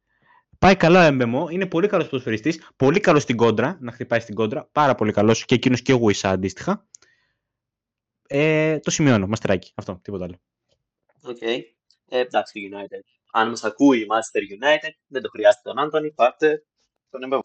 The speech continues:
Speaker 1: <laughs>
Speaker 2: Ε, εντάξει, θα λέμε πράγματα. Ε, επίσης είδαμε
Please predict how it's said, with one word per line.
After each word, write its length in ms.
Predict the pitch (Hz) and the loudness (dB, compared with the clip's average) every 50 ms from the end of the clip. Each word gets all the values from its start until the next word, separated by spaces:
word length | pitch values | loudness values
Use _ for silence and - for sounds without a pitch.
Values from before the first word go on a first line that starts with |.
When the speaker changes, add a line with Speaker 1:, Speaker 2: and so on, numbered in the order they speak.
| _ - - - - | _ -12 -12 -6 -6
Speaker 1:
<laughs> 440 | 135 - - - 147 - _ _ | -6 -4 -2 -4 -4 -4 _ _
Speaker 2:
Ε, 600 | - - 127 131 131 131 127 127 127 127 123 127 - - 294 - - 269 - - 254 - _ _ _ _ | -2 0 2 4 6 6 6 8 6 6 6 4 2 0 -4 -4 -6 -6 -8 -8 -10 -10 _ _ _ _
εντάξει, 480 | - 214 185 - - - - - - - - - _ _ | -6 -6 -6 -6 -8 -14 -18 -18 -18 -20 -20 -20 _ _
θα 120 | - - - - | -10 -8 -6 -4
λέμε 260 | 101 92 90 85 82 | -6 -6 -6 -8 -10
πράγματα. 320 | - 92 87 85 85 _ - - _ _ _ _ _ _ | -10 -8 -8 -8 -10 _ -20 -20 _ _ _ _ _ _
Ε, 380 | _ - 123 127 127 123 123 127 | _ 0 2 2 2 2 0 0
επίσης 440 | 139 135 - 233 - - 165 - - | 0 0 -2 -2 -2 -2 -4 -6 -4
είδαμε 440 | 131 120 117 113 110 107 104 101 | -2 -2 -2 -2 -2 -4 -6 -8